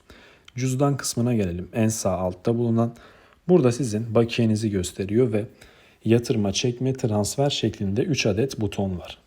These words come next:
Burada biz buraya Türk lirası yatıracağımız için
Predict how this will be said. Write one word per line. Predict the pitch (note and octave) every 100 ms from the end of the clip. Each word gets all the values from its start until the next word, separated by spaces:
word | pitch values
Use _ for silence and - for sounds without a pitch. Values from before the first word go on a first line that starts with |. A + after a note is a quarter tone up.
| -
Burada | D#3 E3 A#2 A2+
biz | A2+
buraya | C3+ C3 G#2
Türk | - C#3+ B2+
lirası | G#2 F#2+ A#2+
yatıracağımız | A2 C3+ A#2 A2+ G2+ F#2+ B2+
için | C#3+ C3+